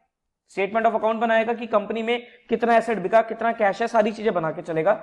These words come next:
ये आपका कोर्स का पार्ट नहीं है। और जब सारी सिचुएशन हो जाएगी तो finally कंपनी क्या बताए, अ, लिक्विडेटर क्या बनाएगा, एक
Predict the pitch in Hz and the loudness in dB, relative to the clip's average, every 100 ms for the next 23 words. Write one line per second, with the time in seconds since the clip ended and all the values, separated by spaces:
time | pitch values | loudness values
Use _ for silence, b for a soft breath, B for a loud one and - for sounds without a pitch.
0 | B _ 160 196 196 202 196 180 180 185 | B _ 4 4 4 0 0 -2 -4 -2
1 | 175 185 180 147 160 220 226 B _ 190 | 0 0 0 -6 -4 -6 -6 B _ 0
2 | 156 160 262 185 143 - _ - 185 208 | 2 4 4 2 -4 -8 _ 2 4 4
3 | 269 240 214 233 226 226 156 254 240 233 | 0 -10 -6 -4 -4 -4 2 2 4 2
4 | 196 214 247 - - - 196 233 320 339 | 0 -2 -4 -6 -20 -2 4 4 2 0
5 | 320 175 - - _ 220 226 269 269 262 | 0 -2 -6 -20 _ 2 2 -2 -2 4
6 | 233 226 220 202 165 160 160 190 247 233 | 4 4 2 2 4 2 2 -2 -6 -4
7 | 240 214 202 202 220 - 214 | 0 2 2 2 2 2 -2